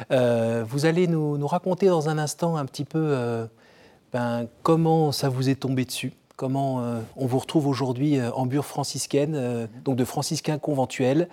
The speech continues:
Speaker 1: et la spécificité de votre mission qui est d'aller voir les gens, euh, là où ils sont, notamment les pauvres,
Speaker 2: Mhm.
Speaker 1: et d'aller, euh, passer du temps avec eux, avec, euh, rien dans les poches, pas d'argent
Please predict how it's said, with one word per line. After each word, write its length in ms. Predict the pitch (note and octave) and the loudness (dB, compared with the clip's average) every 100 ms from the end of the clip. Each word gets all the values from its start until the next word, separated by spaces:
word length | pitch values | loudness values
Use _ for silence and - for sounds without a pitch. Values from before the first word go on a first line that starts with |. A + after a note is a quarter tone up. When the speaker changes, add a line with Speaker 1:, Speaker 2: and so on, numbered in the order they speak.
| - - - - | -10 -20 -10 0
Speaker 1:
et 460 | C#3 C3+ C3+ C3+ | 4 6 4 4
la 100 | C3+ | 2
spécificité 760 | C3+ - F3 F3 - D#3+ E3+ G3 | 0 0 0 0 -2 0 2 4
de 20 | |
votre 220 | D#3+ D3 | 4 4
mission 340 | D#3 C#3 D3+ E3 | 2 2 2 0
qui 140 | D#3 | 2
est 40 | B2+ | 2
d'aller 200 | B2+ C3 | 2 2
voir 180 | C3 B2 | 2 2
les 140 | B2 | 0
gens, 320 | B2+ C#3 C3+ | 0 0 0
euh, 80 | B2 | 0
là 200 | B2 C3 | 2 0
où 80 | B2 | 0
ils 40 | |
sont, 280 | A#2 - D3+ | -2 -2 -2
notamment 480 | D3 - A#2 C3 C3 | -2 -4 -4 -2 -2
les 120 | A#2+ | -2
pauvres, 400 | A#2 B2 C#3 E3+ - - | 0 0 0 -4 -12 -20
Speaker 2:
Mhm. 40 | G#2 A#2+ | -12 -4
Speaker 1:
et 80 | B2+ | 0
d'aller, 400 | B2 B2 C3+ C3 | 2 4 4 2
euh, 160 | A#2+ | 0
passer 340 | A#2+ D#3 D3 D#3+ | 0 -2 0 0
du 140 | D3 | 0
temps 220 | - E3+ | 2 2
avec 280 | C#3+ B2 - | 2 0 2
eux, 160 | C3+ D#3 | 2 2
avec, 260 | C3 A#2+ B2 | 0 -2 -2
euh, 460 | A#2 A#2 A2+ A2+ A2+ - | -2 -2 -4 -6 -10 -8
rien 240 | A2+ C#3 | -2 0
dans 100 | D3+ | 0
les 140 | C3+ A#2+ | 0 2
poches, 400 | C3+ D#3+ - - - | 0 0 -4 -6 -2
pas 100 | C3 | -2
d'argent 520 | A#2+ A#2+ A#2 B2 | 0 -2 -2 -2